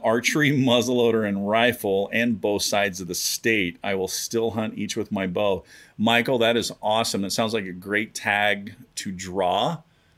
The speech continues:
Best of luck to you. Uh, are there any tactics you could suggest for hunting with a bow after the rut has ended? Um,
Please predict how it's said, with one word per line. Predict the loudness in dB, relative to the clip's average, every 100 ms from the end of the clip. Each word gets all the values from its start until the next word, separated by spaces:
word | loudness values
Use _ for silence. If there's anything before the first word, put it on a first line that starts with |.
| _ -8
Best | 0 2 2
of | -2
luck | 0 0 -2
to | -6
you. | -4 -4 -6 -12 -6
Uh, | -4 -4 -10 -16 -20 -20 -20 0
are | 4 6
there | 4 4
any | 2 2
tactics | 0 0 0 0 0 0 0 -4 -6 -4
you | -4
could | -2 -4
suggest | -4 -6 -4 0 4 4 2 -2
for | -6 -4
hunting | 0 0 2
with | 0 -2
a |
bow | -4 -2 2 4 4 2 -2 -8 -20 _ _ -2
after | 0 2 0
the | 0
rut | 0 2 2 0
has | -6 -6 -2
ended? | 0 0 0 -6 -12 -20 -20 -20 -14 -2
Um, | 2 4 4 2 0 -6